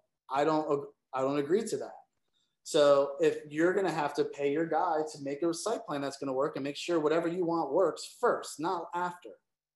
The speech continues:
You know, due diligence should mostly be confirming a lot of stuff that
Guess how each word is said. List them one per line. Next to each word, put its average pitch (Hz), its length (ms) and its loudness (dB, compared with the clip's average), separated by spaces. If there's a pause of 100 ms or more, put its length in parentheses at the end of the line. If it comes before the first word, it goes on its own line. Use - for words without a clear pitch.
(640)
You 151 120 -2
know, 143 300 4
due 170 200 -2
diligence 190 560 6
should 151 300 4
mostly 175 420 2
be 147 200 0
confirming 143 1120 -2
a 135 80 -2
lot 131 220 2
of 123 80 -2
stuff 135 360 -2
that 127 260 -2